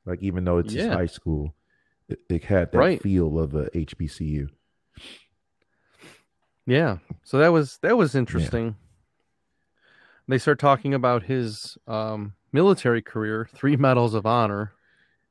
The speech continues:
Speaker 1: Yeah.
Speaker 2: That's crazy. Um, they mentioned R S one missions and counterterrorism. Now, I don't know, remember did, when we talked about Sharon Carter, was she, she was in a counterterrorism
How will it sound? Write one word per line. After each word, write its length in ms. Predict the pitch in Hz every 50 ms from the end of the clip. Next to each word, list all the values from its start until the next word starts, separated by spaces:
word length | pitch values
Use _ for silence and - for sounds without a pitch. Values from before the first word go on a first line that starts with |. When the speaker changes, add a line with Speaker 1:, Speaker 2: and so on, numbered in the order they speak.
| _ _ _ _ - - _ -
Speaker 1:
Yeah. 180 | 107 113 117
Speaker 2:
That's 160 | 104 92 92 -
crazy. 540 | - - 101 101 101 95 - 107 110 110 - _ _ _ _ _ _ _ _ _ _ _ _ _ _ _ _ _ -
Um, 320 | 113 113 110 110 107 104
they 100 | 117 120
mentioned 360 | 123 127 123 - - 123 117
R 200 | - 120 123 123
S 180 | 123 117 - -
one 180 | 123 123 120 120
missions 340 | 120 117 - - 123 113 110
and 100 | 113 104
counterterrorism. 1080 | - - 120 117 110 107 - - 147 143 139 135 139 143 147 139 147 165 170 170 156 - -
Now, 440 | 120 117 120 120 120 120 117 113 _ _ _ _ _ _ _ _ _ _ _ _ _ _ _ _ _ _ _ _ _
I 100 | - 143
don't 200 | 139 139 117 123
know, 60 | 139
remember 480 | 139 139 139 139 131 131 131 127 123 120
did, 180 | 117 - 120 113
when 140 | 127 131
we 80 | 135 127
talked 280 | - 131 131 123 - 123
about 220 | 120 123 117 113
Sharon 340 | - - 151 143 131 123 113
Carter, 400 | - - 143 139 143 120 120 117
was 140 | 117 117 -
she, 240 | - - - 165
she 160 | - - 226 233
was 160 | 226 165 147
in 80 | 127
a 40 | 117
counterterrorism 1120 | - - 127 123 120 113 - - 131 123 120 120 117 117 120 113 107 117 113 110 107 104